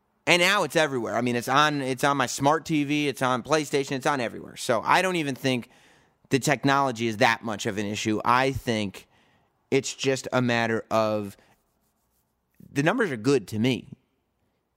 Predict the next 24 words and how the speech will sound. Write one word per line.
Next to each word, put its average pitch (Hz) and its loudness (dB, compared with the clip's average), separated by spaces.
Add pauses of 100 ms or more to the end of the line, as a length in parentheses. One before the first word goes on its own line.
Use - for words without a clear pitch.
(380)
If 127 2
you 143 2
ignore 180 0 (200)
the 139 0
expectations 135 -2
set - 0
by 117 -2
W 101 -2
W 78 -4
E, 104 -8 (920)
seven 160 0
hundred 165 -2
fifty 143 -2
thousand 123 0 (180)
subscribers 127 0
is 110 -6
a 107 -6
pretty 110 0
good 95 -4
number. 87 -8 (640)
If - -6
you 139 6
want 143 2
more, 135 0